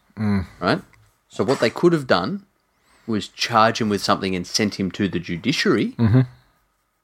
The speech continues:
Speaker 2: but they decided to impose the fine.
Speaker 1: Yeah.
Speaker 2: 'Cause they're
Speaker 1: And,
Speaker 2: fucking
Speaker 1: yeah, and, and you know what? Maybe because the, it wasn't one hundred, it was only ninety-nine percent conclusive evidence. Maybe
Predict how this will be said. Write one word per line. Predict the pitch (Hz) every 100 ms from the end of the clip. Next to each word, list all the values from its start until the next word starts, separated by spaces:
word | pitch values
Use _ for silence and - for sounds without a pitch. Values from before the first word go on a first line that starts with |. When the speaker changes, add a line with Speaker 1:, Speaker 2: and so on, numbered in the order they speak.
| _ _ _ -
Speaker 2:
but | 101
they | 101
decided | 95 - 101 95 92
to | 90 90
impose | 87 90 85
the | 87
fine. | - 80 - - - - - - - - - - - - _ 110
Speaker 1:
Yeah. | 85 - - - - - - - - - - - -
Speaker 2:
'Cause | 92 90
they're | 90 90
Speaker 1:
And, | 175 131 98
Speaker 2:
fucking | 85 98 -
Speaker 1:
yeah, | 151 143 127
and, | 117 117
and | 170 190
you |
know | 185 190
what? | 190 131
Maybe | 160 156
because | 135 123 123
the, | 120 107 98
it | 101
wasn't | 104 95 95
one | 101
hundred, | 98 104 98 95
it |
was | 104 107
only | 101 98
ninety-nine | 101 98 - 95 87 92
percent | - 107 90
conclusive | 90 - 90 - 92
evidence. | 87 95 92
Maybe | 101 95 98 95